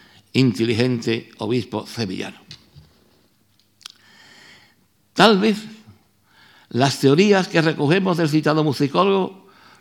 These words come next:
no sean compartidas por otros estudiosos de las músicas tradicionales mediterráneas y de su proceso histórico de expansión, pero nos han parecido muy interesantes, pues est-,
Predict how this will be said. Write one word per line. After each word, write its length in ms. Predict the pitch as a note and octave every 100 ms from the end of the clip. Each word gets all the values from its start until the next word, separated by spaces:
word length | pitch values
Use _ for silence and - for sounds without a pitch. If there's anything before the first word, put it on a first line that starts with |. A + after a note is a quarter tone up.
| -
no 180 | C#3+
sean 240 | F3 G3 G3
compartidas 720 | E3+ E3+ E3 D3 F#3+ F#3+ F3
por 120 | E3+
otros 260 | F3 E3 D#3
estudiosos 720 | D3+ C3 C3+ E3+ - D3+ - - - -
de 120 | C3
las 160 | C#3+ A2+
músicas 460 | D#3+ E3+ D#3 D#3
tradicionales 640 | C3+ C#3 C#3 C3 D3+ D#3 C#3
mediterráneas 800 | D3+ C3+ B2 D3 C3 C3 A#2+ B2 - - - - - - _
y 120 | D3+
de 440 | C#3+ C3+ C3 - - -
su 200 | - D3+
proceso 840 | C#3 C#3 - D#3 - D3 C3+ - -
histórico 640 | C3+ - - D3+ C#3+ -
de 80 | C3+
expansión, 540 | A#2 A2+ G#2 C#3 G#2+ - - - _ _ _ _ _ _ _ _ _ - - _ -
pero 600 | C#3+ C#3+ C3 - - -
nos 260 | C#3 C3+ C3
han 320 | F3+ G#3+ G#3+
parecido 580 | F3+ F3 - G3 F#3 G3 - - - _ _ - - _
muy 200 | C#3 F#3
interesantes, 840 | F#3 F3 D#3+ C#3 D#3+ C#3 D#3 D3
pues 240 | - D3+ C#3+
est-, 180 | C3